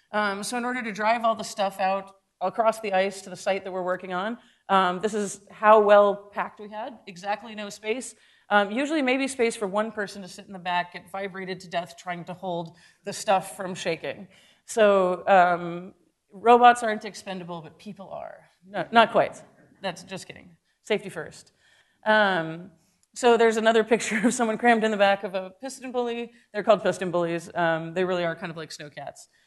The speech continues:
um, with all of our gear. Um, so yeah, so that's, uh, sorry, that's, uh, oh, this is actually one of our friends bailing us out. Um, and then there's Chad and Dan, uh, in that picture there.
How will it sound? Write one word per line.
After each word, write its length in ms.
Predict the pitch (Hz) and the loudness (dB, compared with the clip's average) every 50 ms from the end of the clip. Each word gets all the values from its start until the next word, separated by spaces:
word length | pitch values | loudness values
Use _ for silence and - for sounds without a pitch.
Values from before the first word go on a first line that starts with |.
| _ _ - | _ _ -2
um, 520 | - 180 170 165 160 156 156 156 156 160 165 | 2 2 4 4 2 0 -2 -4 -8 -8 -8
with 160 | 185 180 170 | -6 -4 -2
all 140 | 180 170 170 | -2 -2 -2
of 100 | 165 160 | -2 -6
our 120 | 160 156 | -8 -10
gear. 420 | 156 156 165 160 165 156 156 180 - _ _ _ _ _ _ _ _ _ _ _ _ _ - | -10 -12 -12 -12 -12 -12 -14 -16 -20 _ _ _ _ _ _ _ _ _ _ _ _ _ -8
Um, 200 | 196 185 185 180 | -4 -4 -4 -2
so 140 | 170 - 208 | 0 2 4
yeah, 160 | 196 185 170 | 4 4 2
so 140 | 165 - 190 | 2 -2 -4
that's, 280 | 196 185 196 - - | -6 -6 -6 -8 -10
uh, 220 | - 196 180 175 175 | -6 -4 -4 -4 -4
sorry, 300 | - - 160 160 175 - _ _ _ _ _ - | -6 -6 -6 -6 -8 -12 _ _ _ _ _ 2
that's, 280 | 202 190 - - - | 2 2 2 0 -6
uh, 460 | - - 196 175 175 165 165 160 165 165 - _ _ _ _ _ _ _ _ - | -2 2 4 4 4 4 4 2 -2 -6 -12 _ _ _ _ _ _ _ _ 6
oh, 140 | 285 294 285 | 6 6 8
this 200 | 277 269 - 269 | 6 2 2 2
is 80 | 240 | 4
actually 220 | 262 254 - 254 240 | 4 4 4 4 2
one 80 | 240 | 2
of 80 | 240 226 | 4 4
our 100 | 220 208 | 2 4
friends 240 | 214 247 233 220 202 | 4 2 2 2 2
bailing 280 | 170 220 208 196 190 190 | 2 2 2 2 2 0
us 100 | 185 - | 2 2
out. 220 | 214 190 170 - - - - - _ _ - | 4 4 2 0 -4 -16 -20 -20 _ _ 4
Um, 260 | 208 202 202 196 180 | 6 6 6 6 4
and 100 | 196 208 | 2 2
then 80 | 202 208 | 2 2
there's 260 | 190 180 175 170 - | 2 2 0 -2 -6
Chad 340 | - - - 180 170 175 170 | -4 0 2 4 4 4 2
and 140 | 165 180 | 0 -4
Dan, 340 | 165 180 175 170 160 160 165 - _ _ _ _ _ - | -2 -2 -2 -2 -4 -6 -10 -16 _ _ _ _ _ -16
uh, 320 | 170 165 156 156 156 180 175 - - - | -14 -12 -12 -12 -12 -14 -16 -20 -20 -16
in 100 | 190 190 | -12 -10
that 340 | 175 170 - - - _ _ | -10 -10 -12 -14 -20 _ _
picture 300 | - 180 147 - 175 170 | -20 -18 -18 -18 -16 -14
there. 340 | 156 165 - - 208 190 | -10 -10 -10 -10 -10 -14